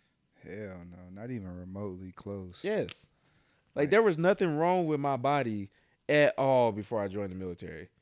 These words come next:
Speaker 2: I didn't feel an ounce of fucking pain.
Speaker 1: Nothing.
Speaker 2: Now it's like, you ever been, like, bent over doing stuff? Like, you know, picking stuff up,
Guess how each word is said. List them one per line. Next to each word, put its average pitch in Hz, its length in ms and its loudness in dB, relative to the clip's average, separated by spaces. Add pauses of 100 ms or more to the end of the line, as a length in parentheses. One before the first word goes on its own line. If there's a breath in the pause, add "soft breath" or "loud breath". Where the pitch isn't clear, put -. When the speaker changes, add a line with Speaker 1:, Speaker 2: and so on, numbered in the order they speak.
(320)
Speaker 2:
I 143 100 0
didn't 156 140 0
feel 151 200 4
an 101 100 -2 (100)
ounce 147 260 -2
of 123 120 -4
fucking 123 420 -6
pain. 110 580 -6 (120)
Speaker 1:
Nothing. 92 400 -14
Speaker 2:
Now 156 260 6
it's 151 120 2
like, 135 260 2 (460 soft breath)
you 175 160 4
ever 185 160 6
been, 170 260 2
like, 143 180 2 (220)
bent 143 320 -2
over 147 260 2
doing 143 280 -2
stuff? 156 400 -4
Like, - 220 -2
you 139 120 -4
know, 120 80 -2
picking - 280 -8
stuff 147 220 -2
up, 143 360 -2